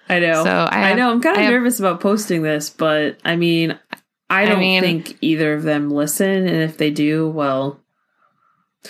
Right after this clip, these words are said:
Speaker 1: well, okay, so the first one I'd said had recently reached out. This
Speaker 2: Yeah.
Speaker 1: was the most random thing. I got a message, like, literally two weeks ago,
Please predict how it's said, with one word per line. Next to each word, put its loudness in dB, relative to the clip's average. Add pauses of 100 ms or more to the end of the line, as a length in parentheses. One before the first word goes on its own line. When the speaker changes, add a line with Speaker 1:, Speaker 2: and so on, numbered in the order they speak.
(320)
Speaker 1:
well, 4
okay, 2
so 0
the 4
first 0
one 2
I'd 0
said 0 (120)
had -2
recently 0
reached -2
out. -2 (1000)
This 4
Speaker 2:
Yeah. 4
Speaker 1:
was 4
the 4
most 0
random 2
thing. -4 (220)
I 2
got 0
a 2
message, 0
like, 0
literally 2
two 2
weeks -2
ago, 0